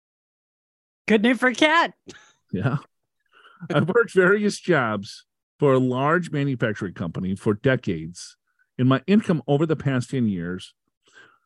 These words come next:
Speaker 2: or so has mostly ranged from two hundred to two hundred fifty thousand dollars a year. Edith has spent that time at home using her brilliance in her herding skills to guide our kids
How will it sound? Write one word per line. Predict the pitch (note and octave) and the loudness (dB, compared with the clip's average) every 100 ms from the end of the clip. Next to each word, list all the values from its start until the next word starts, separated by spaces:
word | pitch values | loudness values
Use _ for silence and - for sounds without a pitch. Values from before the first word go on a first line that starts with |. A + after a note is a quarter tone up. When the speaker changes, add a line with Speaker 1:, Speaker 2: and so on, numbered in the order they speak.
| _ _ - | _ _ -2
Speaker 2:
or | C3+ D3 | 2 2
so | - A#2+ F2+ D#2+ D#2+ - | 2 0 0 -2 -8 -4
has | A#2 A2+ A2+ | 0 0 2
mostly | D3 D3 D#3 | 0 2 2
ranged | A#2 A2+ G#2+ | 2 0 0
from | A#2 G#2+ | -2 -2
two | - A#2+ | -2 -2
hundred | A#2 A#2 | -2 -2
to | A2 | -4
two | - A2+ | -4 -4
hundred | G#2+ G#2+ | -4 -4
fifty | G2+ G2+ | -6 -4
thousand | F#2+ F#2 F#2+ | -2 -2 -2
dollars | F#2 F2 F2 | -2 -4 -6
a | |
year. | G2 C3 G#2 | 0 0 0
Edith | E3 F#3 F#3+ - | -2 0 2 2
has | C3 G#2+ | 0 0
spent | - C3 C3+ | -2 -2 -2
that | B2+ B2 A#2+ | 0 -2 -2
time | - A2 G#2 | -6 -6 -4
at | A#2 C3 | -2 -2
home | C3 A#2 G2+ G2+ | 0 0 2 2
using | G#2+ C3+ C#3+ C#3 | 4 2 0 -4
her | A#2+ A2 | -2 -4
brilliance | - A2 C#3 C#3+ F2 E2+ - - | 0 2 2 2 -2 -6 -14 -8
in | A#2 | -6
her | G2+ - A#2 | -6 -2 -2
herding | G#2+ - F#3+ G3 C#3+ G2 | -2 2 2 4 2 -2
skills | - F2 F2+ - | -6 -8 -6 -6
to | G2+ | -6
guide | G2 G2+ | -4 -2
our | G#2+ | -4
kids | - E2 E2 F2 | -6 -8 -8 -10